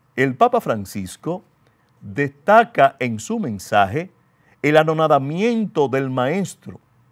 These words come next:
ante el cumplimiento de su misión apostólica, en donde el Papa Francisco refiere el aspecto de la humillación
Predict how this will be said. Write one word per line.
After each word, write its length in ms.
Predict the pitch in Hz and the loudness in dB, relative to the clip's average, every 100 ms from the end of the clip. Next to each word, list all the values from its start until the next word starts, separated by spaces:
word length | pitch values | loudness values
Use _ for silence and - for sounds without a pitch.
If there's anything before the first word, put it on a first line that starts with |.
| _ - | _ 0
ante 400 | 127 151 147 151 | 2 4 2 0
el 160 | 147 127 | -2 -2
cumplimiento 920 | 156 143 139 131 131 196 226 202 147 | -6 -6 -6 -6 -4 -2 -2 -2 -4
de 120 | 131 | -6
su 140 | 127 123 | -6 -6
misión 440 | 117 104 135 151 | -8 -8 -6 -2
apostólica, 840 | 143 - 107 - 147 151 101 90 78 _ _ _ _ _ _ | -4 -4 -10 -6 -4 -4 -4 -10 -18 _ _ _ _ _ _
en 220 | - 160 160 | -4 -2 0
donde 540 | 175 165 156 160 - | -2 0 0 0 -2
el 220 | 160 156 139 | -2 -2 0
Papa 240 | 254 131 | 0 2
Francisco 640 | 185 135 113 180 202 - 127 | 0 -2 -4 -6 -6 -4 -6
refiere 600 | 104 - 107 104 151 - _ _ _ _ | -6 -6 -2 0 -2 -6 _ _ _ _
el 180 | - 160 | -4 2
aspecto 680 | 160 - - 226 262 - 180 | 2 2 0 0 0 -4 0
de 120 | 151 | 6
la 120 | 135 | 6
humillación 1000 | 135 127 127 131 117 - 139 180 247 240 | 6 0 -2 -2 -2 -8 -4 0 0 -2